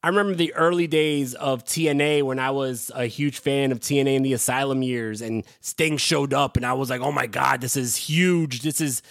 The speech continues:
this is amazing. This is one of the biggest stars in the business showing up to T N A." You know, a lot of people don't put Sting on their Mount Rushmore. I think that that man deserves to be. Yesterday on the show, I did a watch along of Sting versus Ric Flair.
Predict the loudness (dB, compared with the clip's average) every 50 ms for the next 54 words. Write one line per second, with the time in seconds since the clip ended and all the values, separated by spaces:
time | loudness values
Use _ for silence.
0 | -20 -18 -10 -6 -4 -2 0 0 2 4 4 4 4 4 2 2 0 0 0 -2
1 | 0 0 2 2 0 0 -2 -6 -12 _ _ -20 -20 -10 -4 -2 0 0 0 0
2 | -2 -2 -2 -2 -2 -2 -4 -4 -2 0 0 2 2 0 0 -2 -4 -4 -2 -2
3 | -2 0 0 0 0 0 0 0 0 0 0 -2 -4 -8 -8 -6 -4 -4 -4 -4
4 | -4 -4 -2 -2 -4 -4 -6 -10 -16 -20 -20 -16 _ -2 0 0 0 0 -2 -6
5 | -2 0 2 4 4 4 4 2 2 0 0 0 0 0 0 -2 0 2 2 2
6 | 2 2 0 -2 -2 -2 -2 0 0 2 2 2 2 0 0 0 0 -2 -2 -2
7 | -2 -4 -4 -4 -6 -6 -6 -6 -6 -8 -6 -4 -4 -2 -2 -2 -4 -2 -4 -4
8 | -2 -2 -2 -4 -4 -6 -8 -8 -8 -8 -8 -8 -12 -14 -16 -20 -20 -20 _ _
9 | _ _ _ _ _ _ _ _ _ _ _ _ _ _ _ _ _ _ _ _
10 | _ _ _ _ _ _ _ _ _ _ _ 0 2 4 4 6 6 6 6 6
11 | 6 4 4 4 2 2 2 4 4 4 4 2 2 2 2 0 2 2 2 2
12 | 2 2 0 0 0 2 2 2 0 -2 -4 -6 -6 -6 -6 -2 0 0 2 2
13 | 2 0 -2 -2 -2 -2 -4 -4 -6 -4 -2 -2 0 0 -2 -4 -6 -10